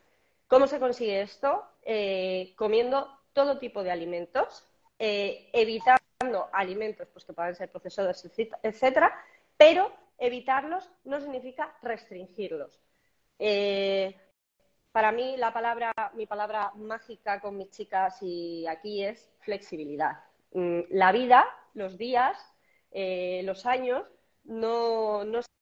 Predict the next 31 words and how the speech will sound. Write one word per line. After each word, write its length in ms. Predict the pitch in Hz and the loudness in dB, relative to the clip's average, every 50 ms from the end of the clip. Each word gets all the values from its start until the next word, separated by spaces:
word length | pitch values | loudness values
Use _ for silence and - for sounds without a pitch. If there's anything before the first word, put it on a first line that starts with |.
| _ _ | _ _
se 140 | - 254 | -6 -6
pueden 380 | 247 - 240 240 240 247 247 247 | -4 2 2 4 4 4 2 0
cumplir, 580 | - 214 196 202 - - 214 220 240 285 - - | -2 -6 -10 -10 -10 -8 -6 -4 -4 -6 -8 -10
nadie 360 | 226 226 220 214 233 233 233 214 | -8 -2 0 0 0 0 -2 -4
puede 300 | 220 226 220 220 220 - | -2 -2 -2 -2 -4 -6
cumplir 400 | 202 196 190 - 214 214 247 247 | -10 -14 -12 -6 -4 -2 0 0
el 260 | 240 208 180 175 - - 208 202 | -2 -2 -4 -8 -10 -12 -12 -6
llevar 260 | 185 196 190 208 214 | -2 2 2 4 4
una 200 | 220 220 220 208 | 2 2 0 0
dieta 260 | 196 196 202 196 214 | 0 -2 -4 -4 -4
súper 300 | 214 - - 202 208 202 | -6 -6 -10 -8 -6 -6
estricta 500 | 196 185 - - 175 180 _ - 214 220 | -8 -8 -10 -14 -18 -12 _ 0 2 2
de 180 | 214 190 190 180 | 2 4 2 2
lunes 380 | 180 190 208 220 220 - - _ - | 2 2 -2 -2 -4 -6 -8 _ 4
a 260 | 202 190 180 185 - - | 6 8 8 6 4 2
domingo, 640 | 190 170 185 170 190 190 214 220 226 262 339 440 - - _ _ _ _ _ _ | -2 -2 -2 -2 -2 -2 -4 -2 0 0 0 0 -2 -8 _ _ _ _ _ _
eh, 760 | - 208 196 190 190 185 185 185 180 185 185 185 185 185 180 _ _ _ _ _ _ _ _ | -6 -4 -2 -2 -2 -2 -2 -2 -2 -2 -4 -4 -6 -6 -8 _ _ _ _ _ _ _ _
todos 260 | - 240 226 226 240 247 | 4 4 4 4 4 0
los, 260 | 233 226 220 - - | 0 -4 -6 -8 -2
todas 180 | 254 240 240 233 | 2 2 2 2
las 100 | 233 226 | 0 -4
semanas, 480 | - 208 208 - 208 226 254 262 - | -8 -14 -12 -12 -10 -10 -10 -10 -8
todos 220 | - 240 226 220 208 | -6 -4 -4 -4 -6
los 140 | 196 190 190 | -8 -10 -10
meses. 340 | 185 185 180 - - - | -10 -10 -10 -10 -16 -20
Siempre 400 | - - - 240 233 226 240 247 | -12 -4 -2 -2 0 0 0 0
va 100 | 214 202 | 4 4
a 60 | 208 202 | 4 2
ocurrir 420 | 202 - 202 190 190 208 190 - _ - | 2 -2 -10 -10 -8 -8 -10 -8 _ 2
algo, 320 | 240 302 359 277 190 175 | 4 4 4 2 -4 -4
va, 220 | 160 160 160 160 | -4 -4 -4 -4